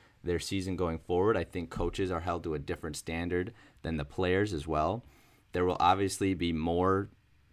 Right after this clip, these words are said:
to this story of these two assistant coaches regarding them, as they won't just walk away quietly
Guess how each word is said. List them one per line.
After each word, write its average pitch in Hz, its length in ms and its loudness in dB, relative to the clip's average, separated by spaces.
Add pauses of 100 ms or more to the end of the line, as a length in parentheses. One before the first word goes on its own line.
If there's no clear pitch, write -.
(120)
to 107 120 0
this 90 220 0
story 95 420 2
of 85 120 2
these 87 160 0
two 98 200 0
assistant 90 400 -6
coaches 98 400 -2
regarding 95 420 0
them, 104 160 -2
as 78 140 -4
they 82 140 0
won't 87 240 -4
just 76 180 -10
walk 85 260 0
away 85 140 0
quietly 80 720 0